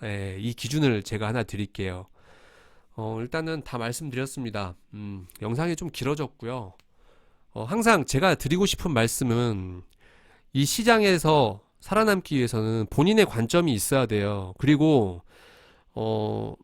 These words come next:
누가, 어, 여러분들의 돈을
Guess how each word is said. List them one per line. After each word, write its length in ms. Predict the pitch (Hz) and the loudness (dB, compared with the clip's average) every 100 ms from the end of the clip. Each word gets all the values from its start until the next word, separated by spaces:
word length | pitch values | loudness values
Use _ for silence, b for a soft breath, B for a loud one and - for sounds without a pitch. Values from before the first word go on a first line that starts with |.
| _ _ _ _ _ _ - _ _ _ _ _ | _ _ _ _ _ _ -20 _ _ _ _ _
누가, 600 | 131 147 202 180 113 101 - | -2 4 6 6 2 -4 -8
어, 360 | 117 120 117 113 | -4 -4 -4 0
여러분들의 540 | 120 202 190 170 160 | 6 6 6 4 4
돈을 540 | 139 147 151 143 123 | 4 2 4 4 4